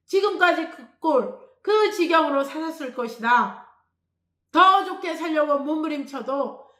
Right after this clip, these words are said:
그 안에서 조금 더 나아질 뿐이다. 그나마도 해가지고 어둠 속에 살면서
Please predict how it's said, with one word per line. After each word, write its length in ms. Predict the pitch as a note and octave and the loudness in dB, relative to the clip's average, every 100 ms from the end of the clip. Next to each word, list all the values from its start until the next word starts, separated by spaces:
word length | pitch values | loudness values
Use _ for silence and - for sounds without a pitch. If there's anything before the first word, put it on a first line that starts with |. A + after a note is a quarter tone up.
| _ | _
그 180 | E4+ G4 | 2 4
안에서 480 | F#4+ F4 D#4+ D4+ | 4 0 -2 -4
조금 320 | D4+ F4 F4 D4 | -4 -6 -6 -2
더 160 | C#4+ | -2
나아질 540 | B3+ B3+ D#4 D#4+ D4+ - | -2 -4 -4 -4 -8 -8
뿐이다. 720 | C4 A#3 A#3+ B3 G3+ - - _ _ _ _ _ | -12 -4 0 0 -2 -12 -20 _ _ _ _ _
그나마도 580 | - G4 G4+ G4 F4+ E4+ | -8 2 4 4 0 0
해가지고 760 | E4+ F#4 F4+ D#4+ D4 C#4+ B3+ - | -4 -2 -2 -2 -2 -2 -2 -2
어둠 260 | D4 F#4+ E4 | -2 -2 -6
속에 300 | D#4+ C#4 B3+ | -8 -6 -8
살면서 760 | B3+ D#4 C#4 A#3+ C#4+ C4 - | -8 -10 -10 -10 -6 -6 -6